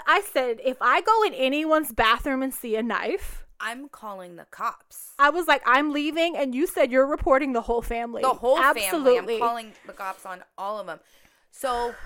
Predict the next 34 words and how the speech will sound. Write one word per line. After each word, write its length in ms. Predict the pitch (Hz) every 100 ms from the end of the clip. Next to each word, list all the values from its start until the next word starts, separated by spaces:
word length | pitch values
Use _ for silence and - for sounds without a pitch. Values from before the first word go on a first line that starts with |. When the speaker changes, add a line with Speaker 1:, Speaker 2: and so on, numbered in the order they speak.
| - - - - -
Speaker 2:
for 160 | -
those 260 | 196 208 214
that 180 | 165 160
don't 260 | 175 269
know, 220 | 165 160
we 180 | 190 180
learned 320 | 170 165 170
yesterday, 680 | 175 170 - 165 160 156 156
Speaker 1:
<laughs> 20 | -
Oh 40 | -
my 100 | 415 427 _ -
God. 260 | 392 214 196
Speaker 2:
um, 60 | 226 220
someone 240 | 220 240
had 140 | 285 277
posted 360 | 196 185 214
a 60 | 190
video 480 | 175 160 156 156 185
of 260 | - 175 165 -
a 80 |
massive 440 | 175 151 170 190 190
shit 300 | - 180 -
not 240 | 175 -
going 220 | 170 165
down 180 | 175 175
the 80 | 247
toilet, 520 | - 185 165 165 180 _ _ _
and 140 | 208 214
in 180 | 220
the 60 | 214
comments, 760 | - 269 302 240 226 - - _
people 320 | - 226 226
were 140 | 202 196
like, 320 | 180 170 _